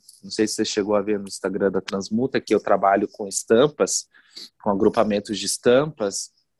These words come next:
e muitas, muitas não, uma parte delas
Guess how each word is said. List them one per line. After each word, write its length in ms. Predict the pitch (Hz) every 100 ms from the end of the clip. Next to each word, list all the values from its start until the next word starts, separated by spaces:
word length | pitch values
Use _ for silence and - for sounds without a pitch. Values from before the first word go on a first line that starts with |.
| _ _ _ -
e 720 | 123 117 110 107 107 107 98 - - - _
muitas, 920 | 120 127 175 226 - 247 262 - - _ _
muitas 400 | 196 330 320 233
não, 200 | 165 131 117 104
uma 180 | 135 151
parte 380 | - 160 - 160
delas 520 | 147 160 170 -